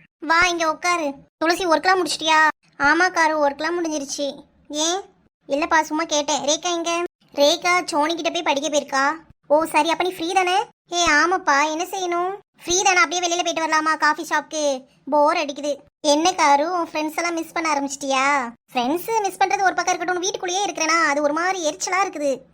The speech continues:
வரியா துளசி, காஃபி ஷாப் வரைக்கும் போயிட்டு அப்படியே ஒரு காஃபி குடிச்சிட்டு அங்க எங்கேயும் சுத்தி பார்த்துட்டு வரலாம். இங்க என்ன சுத்தி பார்க்கறதுக்கு இருக்கு?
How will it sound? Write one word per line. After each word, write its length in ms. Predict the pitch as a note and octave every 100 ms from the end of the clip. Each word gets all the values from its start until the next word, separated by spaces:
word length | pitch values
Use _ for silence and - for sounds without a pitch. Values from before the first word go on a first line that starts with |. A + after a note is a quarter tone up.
| _ -
வரியா 220 | C#4+ E4+
துளசி, 240 | E4+ D#4+ E4+
காஃபி 260 | D4+ D4+
ஷாப் 180 | D#4+ D4
வரைக்கும் 280 | C#4+ C#4+ D4+
போயிட்டு 260 | C#4+ C#4+
அப்படியே 200 | C#4+ C#4+
ஒரு 100 | C#4+
காஃபி 260 | C#4 C4 C#4
குடிச்சிட்டு 500 | C#4 C4+ - D4 C#4+ C#4 _ -
அங்க 200 | B3+ C4
எங்கேயும் 240 | C4 C#4+
சுத்தி 140 | C#4 C#4
பார்த்துட்டு 220 | C#4 C#4
வரலாம். 460 | C4 C4 B3+ B3 _ _
இங்க 280 | F4 F#4 A4+ G#4+
என்ன 160 | F#4
சுத்தி 260 | G#4+ F4+ E4
பார்க்கறதுக்கு 500 | E4 D4+ D#4 D4 D4+
இருக்கு? 500 | D4 D4 D#4 D4+